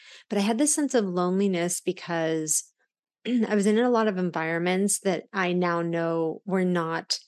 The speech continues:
like, resonant to my soul self. And,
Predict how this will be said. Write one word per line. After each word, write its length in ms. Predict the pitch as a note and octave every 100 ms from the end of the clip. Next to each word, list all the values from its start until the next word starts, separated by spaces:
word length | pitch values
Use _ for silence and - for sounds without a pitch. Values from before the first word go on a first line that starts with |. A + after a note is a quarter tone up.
| - - _ _ _
like, 140 | G#3+ G#3+
resonant 580 | D#3+ F3+ G3+ G#3+ E3+ -
to 100 | F3+
my 100 | E3+
soul 300 | E3 F3+ F3+
self. 640 | - E3 E3 - - - - _ _ _ -
And, 500 | G3+ F#3 F#3 F#3+ E3+